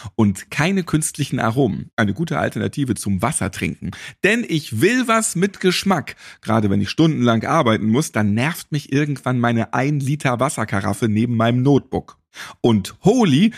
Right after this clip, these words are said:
schmeckt richtig gut. Fruchtig und natürlich. Ich mix mir mal kurz Pink Grapefruit,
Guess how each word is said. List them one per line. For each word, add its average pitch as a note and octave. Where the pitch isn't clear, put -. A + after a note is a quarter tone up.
schmeckt -
richtig C3
gut. G#2+
Fruchtig -
und C#3
natürlich. A2
Ich B3
mix A3+
mir G3
mal E3
kurz E3+
Pink F#3+
Grapefruit, C#3+